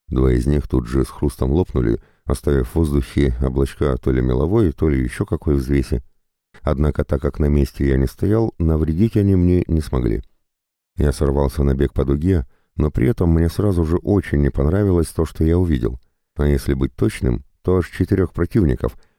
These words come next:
каждый из которых уже плел цепочки каких-то ручных чар.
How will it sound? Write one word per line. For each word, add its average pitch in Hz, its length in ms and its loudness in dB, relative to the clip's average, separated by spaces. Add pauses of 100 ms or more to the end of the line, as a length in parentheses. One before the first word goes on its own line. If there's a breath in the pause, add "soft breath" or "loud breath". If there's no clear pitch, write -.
(120)
каждый 71 440 0
из - 180 -4
которых 82 500 -2
уже 73 200 0
плел 80 300 0
цепочки - 520 -2
каких-то 73 640 -2
ручных 71 400 -2
чар. - 300 -6